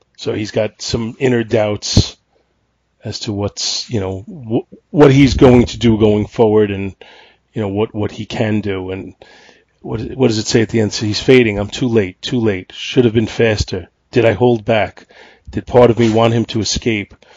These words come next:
When I saw Lo-, Doomsday alive, I felt the fear. No, that can't be true. I wanted to nail him here on Apokolips. Now he's gone, but where? And what if he's on Earth?" And s-, while that's going on, he's down on his knees,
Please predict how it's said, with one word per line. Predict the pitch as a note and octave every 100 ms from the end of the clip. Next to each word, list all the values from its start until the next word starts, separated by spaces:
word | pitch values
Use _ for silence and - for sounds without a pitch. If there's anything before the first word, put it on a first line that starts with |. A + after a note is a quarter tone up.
| _ -
When | A2
I | A2
saw | - C3 A#2+
Lo-, | A#2 -
Doomsday | B2 B2 G#2+ A#2
alive, | A2+ G#2+ A2+ G#2
I | G#2
felt | - - A2
the | -
fear. | - - A2 G2 F2+ _ _ _ _ _ -
No, | A#2+
that | A2+ A2+
can't | - B2
be | - G#2
true. | - - G2+
I | F#2
wanted | G2+ A2 A2 -
to | G#2
nail | A2+ A#2 G2+
him | F#2+
here | E2+ A2+ G#2+
on | G#2
Apokolips. | G2 A2+ G2+ - F#2+ - - _ - _ -
Now | A2+
he's | A2+ G2
gone, | A#2 A2 G2+
but | F#2+ G#2+
where? | G#2 A2 F2+ F#2+ _ _ _
And | - G#2
what | G#2 A2
if | -
he's | G#2+ G#2+
on | G2
Earth?" | F#2+ E2+ - -
And | G#2+ F#2+
s-, | - - - _ _
while | C#3 A2+ A2+
that's | A2+ A2+
going | - A2+ G2
on, | G#2+ G#2+ F#2+ F#2 _ - _ _
he's | - A#2 F#2+
down | B2 A2+ G#2+
on | G#2 G#2 G2+ _
his | - G#2 F#2+
knees, | A2 A2 G#2+ G2 - -